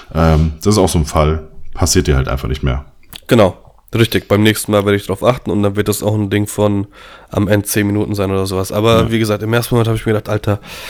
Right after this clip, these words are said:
Speaker 2: wie richte ich das jetzt aus? Und dann habe ich gehofft, dass ich irgendwie mit der Kamera mal ein, die haben alle hinter, hinter dem, dem Anmeldetresen gestanden. Dann habe ich gehofft, dass ich mit der Kamera mal ein Bild von allen gemacht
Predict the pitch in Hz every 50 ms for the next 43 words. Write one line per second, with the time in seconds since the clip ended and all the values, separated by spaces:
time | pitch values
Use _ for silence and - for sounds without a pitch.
0 | - - - - - - - 117 120 127 127 123 117 120 117 - - - 120 107
1 | - - 110 104 - - 110 - - - 107 107 101 - 110 110 110 110 113 110
2 | 113 - - 113 107 131 135 - - 113 107 117 110 - - 123 123 123 120 120
3 | 117 110 113 107 107 101 - - - 131 135 139 135 131 127 127 123 117 113 117
4 | - - - - - - - - _ - - 107 107 104 101 95 - - - -
5 | - - 113 107 107 110 - - 117 120 117 117 117 113 110 - 110 107 107 101
6 | 104 101 101 - 110 101 - 104 98 104 101 98 98 98 101 101 98 101 101 104
7 | 107 - - - 98 101 101 98 98 101 - - 127 135 139 143 139 135 127 131
8 | 120 - - 127 127 123 120 120 120 123 - - 131 127 127 - 123 123 - -
9 | - - - - - - 107 107 107 - - - 117 120 123 - 117 107 - 104
10 | - - 107 113 113 - - - 127 127 135 123 123 110 110 107 104 110 107 -
11 | 139 143 - - - - - - 123 131 139 139 131 123 120 117